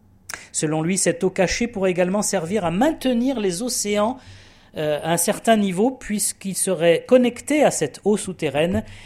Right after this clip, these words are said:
et c'est pourquoi leur taille n'a pratiquement pas changé depuis qu'on connaît ces océans. C'est-à-dire, les océans ne, ne diminuent pas, même s'il y a des sécheresses terribles, ils ont toujours le même volume.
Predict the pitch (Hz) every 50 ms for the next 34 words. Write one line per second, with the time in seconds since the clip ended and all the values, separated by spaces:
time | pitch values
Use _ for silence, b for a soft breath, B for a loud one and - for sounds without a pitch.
0 | B B B B B - 143 - 190 - - 175 - - - 208 214 208 180 156
1 | - - - - 254 262 240 202 170 147 147 156 156 - - - 220 - - 208
2 | - 180 180 160 131 - - - - - - 160 147 135 143 160 170 190 220 -
3 | b b b b b - 123 135 131 - - 190 185 - 165 147 135 - 151 143
4 | 156 180 180 180 - 143 143 160 151 - 180 175 135 101 101 127 147 143 127 127
5 | 131 135 139 143 170 165 - 175 185 208 220 185 160 156 151 151 151 147 147 147
6 | 143 139 165 185 208 202 190 190 180 - 202 202 226 262 262 B B B B B
7 | B B 165 190 208 202 - - 185 170 175 165 - - 202 185 - - - 214
8 | 202 - - - 196 180 190 226 233 226 254 254 262 262 B B B B B B
9 | B B - - - 180 170 190 180 - 233 233 220 226 269 262 233 208 220 226
10 | 214 208 220 202 165 131 120